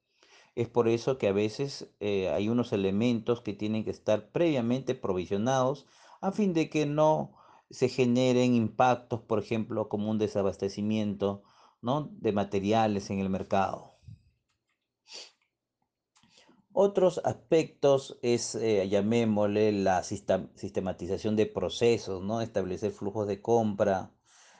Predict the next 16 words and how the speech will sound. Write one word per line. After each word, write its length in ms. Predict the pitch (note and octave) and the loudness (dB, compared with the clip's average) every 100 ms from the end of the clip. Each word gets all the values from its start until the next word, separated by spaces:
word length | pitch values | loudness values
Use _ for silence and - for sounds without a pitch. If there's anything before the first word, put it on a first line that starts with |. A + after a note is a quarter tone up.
| _ | _
¿no? 360 | G2 A2 B2 G#2 | -2 2 2 2
Eh, 120 | G2 | -2
de-, 240 | F2+ F#2+ G#2 | -2 -2 -4
estableciendo 840 | - G#2 G2 A2 A2 G#2+ A2 G#2+ | -2 -2 0 0 0 2 2 2
características, 1000 | G#2+ G2 - G#2 A2+ B2 A#2 G2+ G#2 G#2 | 2 2 0 -2 0 0 -2 -4 -4 0
lineamientos 720 | G#2+ G2 G#2 A#2+ D#3+ D#3 - | -2 0 0 0 -2 -2 -2
para 160 | G2+ F2+ | -2 -2
la 80 | |
adquisición 460 | F2 F#2+ F2+ - G#2+ | -4 -4 -10 -6 -4
de 120 | F#2+ | -2
cada 220 | - G2+ | 2 2
recurso. 840 | G2 F2+ - D3+ A#2+ - A2 A2+ - _ _ - - _ | 2 -4 0 0 2 0 -2 -2 -14 _ _ -20 -20 _
Hay 160 | G#2+ | -2
que 120 | G#2+ G2+ | 0 -2
tener 580 | G2+ G2 G#2 G#2+ G2+ | -2 0 2 2 2
mu-, 320 | G#2 B2 D3 | -2 -2 -2